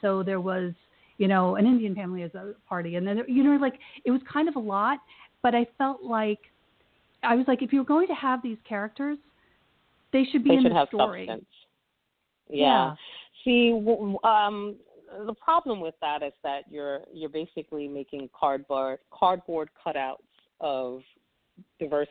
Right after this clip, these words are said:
Speaker 2: people <laughs> and putting them in your book and expecting that to be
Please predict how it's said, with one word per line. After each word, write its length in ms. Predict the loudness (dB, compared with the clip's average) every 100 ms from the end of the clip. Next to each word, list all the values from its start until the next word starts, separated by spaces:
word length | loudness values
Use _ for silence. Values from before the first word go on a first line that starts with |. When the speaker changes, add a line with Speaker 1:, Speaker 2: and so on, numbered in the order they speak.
| -6
Speaker 2:
people 520 | -10 -4 -2 -2 -4 -14 -20
<laughs> 220 | -20 _
and 120 | -8 -8 -4
putting 280 | 0 0 -2
them 160 | -4 -6
in 120 | -10
your 200 | -10 -8
book 220 | -2 -2 -2 -8 -20 _
and 140 | -6
expecting 920 | -4 -6 -4 -4 -2 -4 -4 -4 -8 -12 _ -2
that 240 | 2 2 0 _
to 80 | -14
be 260 | -10 -10